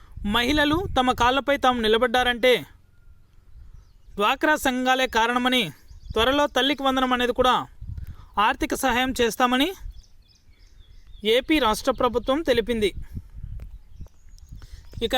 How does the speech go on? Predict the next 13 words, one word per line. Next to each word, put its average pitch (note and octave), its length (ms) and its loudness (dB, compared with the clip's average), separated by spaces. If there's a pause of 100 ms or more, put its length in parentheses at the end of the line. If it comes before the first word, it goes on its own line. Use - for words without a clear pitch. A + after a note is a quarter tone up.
రైతుల C#4+ 320 2 (100)
ఖాతాలలో C4 540 4
అటు F#3 180 -2
చూస్తే, B3 280 0 (3500)
తమ A#3+ 140 2 (100)
ప్రభుత్వానికి C#4+ 640 0
మొదట A#3+ 200 2 (120)
ప్రాధాన్యత B3+ 540 2 (340)
వెనుకబడిన C4+ 540 0
వర్గాల A#3+ 360 2 (100)
సంక్షేమమే B3 560 0
అని A#3+ 160 -2
చెప్పారు. B3 360 2